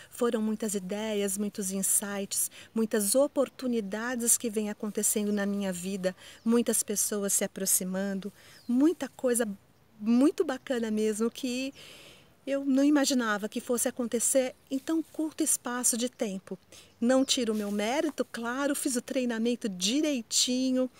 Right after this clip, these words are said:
e mantenho. E perceber esse fluxo amoroso na minha vida, na mudança das relações com a minha família, com meu marido, que era uma situação que tava meio encrencada, en-, enfim, tudo isso tem sido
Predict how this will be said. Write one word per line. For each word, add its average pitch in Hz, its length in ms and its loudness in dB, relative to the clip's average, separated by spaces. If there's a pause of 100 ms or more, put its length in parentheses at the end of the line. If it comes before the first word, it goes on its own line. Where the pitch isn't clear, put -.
(560)
e 262 520 4
mantenho. 196 680 2 (240)
E 240 320 -2 (260)
perceber 233 360 2
esse 233 160 2
fluxo - 500 0
amoroso 214 640 4
na 190 120 -4
minha 190 200 -2
vida, 202 500 -4 (280)
na 214 80 -2
mudança 214 400 0
das 214 160 0
relações 208 640 2
com - 100 -10
a 202 40 -4
minha 202 180 -4
família, 196 720 -2 (360)
com 269 60 4
meu 269 140 8
marido, 214 600 0
que - 120 -12
era 196 100 -8
uma 196 120 -4
situação - 440 -2
que - 100 -20
tava 180 200 -10
meio 196 280 -4
encrencada, 196 680 -4
en-, 233 160 -2 (260)
enfim, 202 380 2 (320)
tudo 262 200 0
isso 254 260 2
tem 240 180 0
sido 220 720 -2